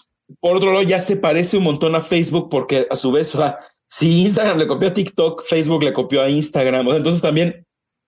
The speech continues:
ya hay historias en los dos lados, hay reels en los, ah, bueno, hay video en los dos, este,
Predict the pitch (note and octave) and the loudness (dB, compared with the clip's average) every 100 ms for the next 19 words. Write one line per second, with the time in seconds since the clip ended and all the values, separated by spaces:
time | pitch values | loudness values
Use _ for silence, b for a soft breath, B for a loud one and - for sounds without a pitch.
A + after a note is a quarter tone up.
0 | _ _ _ _ C#3+ D#3+ D#3+ C#3+ D#3+ D3+ | _ _ _ _ 0 2 2 2 2 2
1 | D3+ A#2+ A#2 A#2+ A#2+ C3+ D3+ C3 B2 B2 | 2 0 2 0 2 2 2 2 2 2
2 | A#2+ - A#2+ B2+ C3+ D3 D3+ D3 D3+ B2+ | 0 -2 0 0 2 2 2 2 0 0
3 | B2 C3 C3+ C#3+ C#3+ C#3+ D3 C#3+ D3 C3 | 2 2 2 2 0 2 2 2 2 2
4 | A#2 A2 C3 C3+ C3+ C3 B2+ B2+ C#3 B2+ | 0 0 2 2 0 0 0 0 0 -2